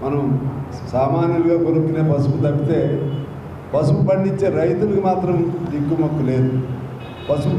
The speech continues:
బోర్డు రాలేదు. అదేవిధంగా బోధన్ చక్కెర కర్మాగారం వచ్చింది, కొద్దిగా డబ్బులు విడుదల చేశారు. దాన్ని త్వరితగతిన చేసి చేయాలి. పసుపు బోర్డు పెట్టాలి, బోధన కర్మాగారం పెట్టాలి.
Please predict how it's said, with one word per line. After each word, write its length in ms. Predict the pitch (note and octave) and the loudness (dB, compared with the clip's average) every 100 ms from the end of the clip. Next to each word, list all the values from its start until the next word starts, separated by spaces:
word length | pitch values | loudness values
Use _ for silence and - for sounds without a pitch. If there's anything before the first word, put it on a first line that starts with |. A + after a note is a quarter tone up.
| D3 | 2
బోర్డు 280 | F3 - - | 2 2 2
రాలేదు. 400 | D#3+ D#3+ D3+ - - C3+ - - - - - - D3 | 2 2 0 0 -2 -4 -8 -10 -12 -14 -14 -6 -2
అదేవిధంగా 600 | F3+ G3+ F3 F3+ F#3 G3 G#3 - - - - - | 0 0 0 2 2 2 0 -2 -6 -10 -12 -4
బోధన్ 360 | D#3 F3+ G3+ - - | 0 2 2 2 0
చక్కెర 280 | E3 D#3+ F3+ E3 | 0 0 0 2
కర్మాగారం 580 | D#3+ E3 E3 D3+ C#3 C#3 - - - - - B2+ | 2 2 2 2 0 0 -4 -6 -10 -10 -8 -4
వచ్చింది, 420 | C3 E3 E3+ D3+ D#3 - - - - - | 0 2 2 0 0 -2 -6 -8 -12 -4
కొద్దిగా 300 | D3+ D#3 D#3 D3+ C#3+ C#3 - | 0 2 2 2 2 0 0
డబ్బులు 240 | C3+ C3+ D#3 | 0 2 2
విడుదల 280 | D3 D3 D3 C#3+ | 2 2 2 2
చేశారు. 360 | C3 C3+ C3 C3+ C3 - - - - | 2 2 2 2 0 -2 -8 -10 -4
దాన్ని 200 | D3+ E3 D#3+ | 0 0 2
త్వరితగతిన 540 | G3 G#3+ G3+ G3 G3 D#3+ | 0 2 2 2 0 2
చేసి 260 | E3 D#3+ - C#3 | 2 2 2 2
చేయాలి. 360 | C#3+ C#3 - - - - - - - | 2 2 2 0 -2 -4 -8 -12 -4
పసుపు 300 | C3 C#3 - C#3 | -2 0 2 2
బోర్డు 220 | D#3 D#3+ D3 | 2 2 2
పెట్టాలి, 380 | D3 D3+ D3+ - C3+ | 2 2 2 0 0
బోధన 240 | C#3 D3 C#3+ | 0 0 2
కర్మాగారం 500 | C#3 C#3+ D3 D3 C#3+ C#3+ | 2 2 2 2 2 2
పెట్టాలి. 360 | C#3+ C#3+ D3+ | 0 2 0